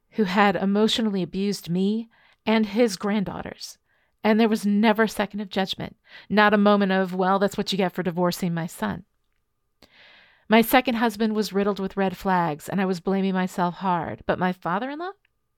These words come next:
he was never interested in blame. He was just kind and loving to me the way he was to everyone, no matter what. His love is truly unconditional, his kindness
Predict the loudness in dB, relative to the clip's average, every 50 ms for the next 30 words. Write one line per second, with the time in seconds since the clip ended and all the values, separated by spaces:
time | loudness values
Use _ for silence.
0 | _ _ _ _ _ _ -4 -2 -2 -2 -2 -2 -2 -2 0 0 -2 -2 -2 -2
1 | -2 -4 -4 -4 -8 -8 -8 -8 -10 -12 -14 -14 -16 _ _ _ _ _ _ _
2 | _ _ _ _ _ _ _ _ _ _ _ _ _ -2 0 2 2 2 0 -2
3 | -4 -4 -4 -6 -8 -4 -2 0 0 0 0 -2 -2 -4 -2 -2 0 0 -2 -2
4 | -4 -6 -6 -8 -10 -10 -8 -8 -8 -6 -4 -2 -2 -2 -2 -2 -4 -6 -4 -4
5 | -4 -4 -6 -6 -6 -4 -2 -2 -2 -2 -6 -8 -10 -12 -18 -20 -20 _ _ _
6 | _ _ _ _ _ _ _ _ _ _ _ _ -6 -4 -2 0 2 2 2 0
7 | 0 -2 -2 -4 -6 -10 -12 _ _ _ _ _ _ _ _ _ _ _ _ _
8 | _ _ _ _ _ _ _ 0 0 0 2 4 4 6 6 6 6 4 2 0
9 | 0 -2 -4 -8 -8 -6 -6 -4 -4 -4 -4 -6 -8 -10 -8 -4 -4 -4 -4 -4
10 | -6 -8 -6 -6 -6 -6 -6 -8 -10 -12 -14 -16 _ _ _ _ _ _ _ _
11 | _ _ -4 -2 -2 -2 -4 -8 -10 -8 -6 -4 -4 -2 -2 -2 -4 -4 -6 -8
12 | -14